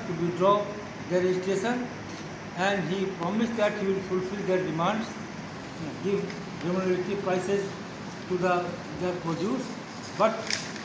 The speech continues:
he betrayed. He backed out from all his promises, and the farmers are against him. You must be remembering the sixty-seven famine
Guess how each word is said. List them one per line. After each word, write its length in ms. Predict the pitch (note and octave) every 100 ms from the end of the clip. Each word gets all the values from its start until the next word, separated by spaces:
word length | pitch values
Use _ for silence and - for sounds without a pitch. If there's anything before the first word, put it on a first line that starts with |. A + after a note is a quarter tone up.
| - -
he 100 | A3
betrayed. 640 | G3+ G#3+ - G#3 E3 - - - - - -
He 80 | F3
backed 300 | D#3+ G#3 A3
out 160 | G#3 G3+
from 240 | - F#3+ F#3
all 60 |
his 160 | F#3 F3 F3+ - D#3+
promises, 540 | E3 E3 E3+ A3+ A#3+ - -
and 100 | E3
the 80 | F3
farmers 400 | - E3+ F3 F#3 F#3
are 80 | F3+
against 480 | F3 E3 E3 D#3+ C3+
him. 100 | B2+ G#2+ - - - - - E3
You 80 |
must 340 | D#3+ G#3+ A#3 G3
be 100 | G#3+
remembering 680 | F#3 D#3 G#3+ G3+ D#3 A2 - - - - -
the 80 | F3
sixty-seven 720 | - G#3 A3 F3+ G3+ A#3 A3
famine 320 | - A#3 F3+